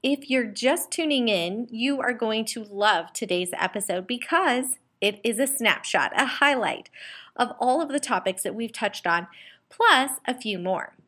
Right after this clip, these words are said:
Now, I still encourage you to go back and listen to the previous episodes, of course, because we have so many good topics and all. So, for example, how to plan your design to age with you, planning your H V A C system, or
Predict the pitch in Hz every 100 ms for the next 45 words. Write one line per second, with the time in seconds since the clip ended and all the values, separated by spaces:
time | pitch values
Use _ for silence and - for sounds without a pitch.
0 | _ _ _ _ _ _ - 240 254 -
1 | 415 508 - 294 247 233 220 262 233 226
2 | 202 185 285 240 214 214 226 233 202 -
3 | 226 196 185 190 185 - 180 175 165 -
4 | 185 190 190 - - 240 277 214 208 202
5 | 226 190 175 - 220 196 180 170 - 143
6 | - 262 254 - - 175 - 226 - _
7 | _ _ - 285 339 294 254 240 202 131
8 | 185 - - 214 202 196 233 226 214 226
9 | 233 220 220 202 196 240 247 - - 196
10 | 185 - 175 202 247 392 _ - - -
11 | - _ _ _ - 330 330 302 254 240
12 | 240 - 233 233 - 294 - 180 - 147
13 | 202 - _ _ _ _ _ - 262 381
14 | 214 240